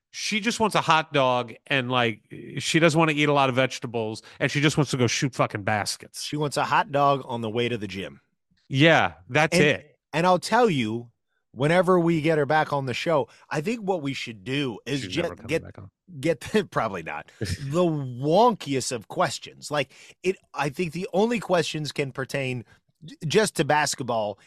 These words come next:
Speaker 2: and, like, just di-,
Speaker 1: Well,
Speaker 2: like,
Speaker 1: then
Speaker 2: go
Speaker 1: she's gotta go on a different podcast. I mean,
Speaker 2: <laughs>
Speaker 1: that, that, that she's gonna go,
Speaker 2: We'll
Speaker 1: she's
Speaker 2: get
Speaker 1: gotta go to a
Speaker 2: Robbie,
Speaker 1: place. Yeah,
Speaker 2: we'll
Speaker 1: we'll
Speaker 2: get
Speaker 1: get two
Speaker 2: Robbie as a
Speaker 1: people here.
Speaker 2: guest host,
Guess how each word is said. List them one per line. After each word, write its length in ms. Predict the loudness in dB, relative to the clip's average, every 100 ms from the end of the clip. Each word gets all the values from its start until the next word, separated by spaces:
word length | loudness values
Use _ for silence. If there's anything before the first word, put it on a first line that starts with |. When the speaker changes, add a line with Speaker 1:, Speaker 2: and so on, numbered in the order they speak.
| _
Speaker 2:
and, 160 | -8 -4
like, 240 | -2 -2
just 340 | -4 -6 -6 -2
di-, 160 | -2 0
Speaker 1:
Well, 80 | 0
Speaker 2:
like, 140 | 0
Speaker 1:
then 80 | 0
Speaker 2:
go 180 | 2 4
Speaker 1:
she's 220 | 4 2
gotta 160 | 2 2
go 100 | 0
on 140 | -2
a 40 | -4
different 300 | -8 -10 -4
podcast. 540 | -4 -4 -12 -14 -16 -20 -20 -8
I 80 | 0
mean, 140 | 2 4
Speaker 2:
<laughs> 0 |
Speaker 1:
that, 200 | 2 4
that, 300 | 2 2 -2
that 120 | 0
she's 200 | 2 2
gonna 160 | 2 0
go, 180 | 4 4
Speaker 2:
We'll 140 | 4
Speaker 1:
she's 140 | 4 4
Speaker 2:
get 80 | 6
Speaker 1:
gotta 140 | 6
go 60 | 10
to 40 |
a 120 | 10 8
Speaker 2:
Robbie, 160 | 8
Speaker 1:
place. 400 | 6 4 0 -12 -18 -4
Yeah, 120 | 2
Speaker 2:
we'll 60 | 6
Speaker 1:
we'll 80 | 6
Speaker 2:
get 140 | 4 4
Speaker 1:
get 80 | 6
two 60 |
Speaker 2:
Robbie 300 | 6 6 6
as 120 | 6
a 60 | 4
Speaker 1:
people 140 | 4 4
here. 80 |
Speaker 2:
guest 200 | 4 2 2
host, 420 | 0 0 -6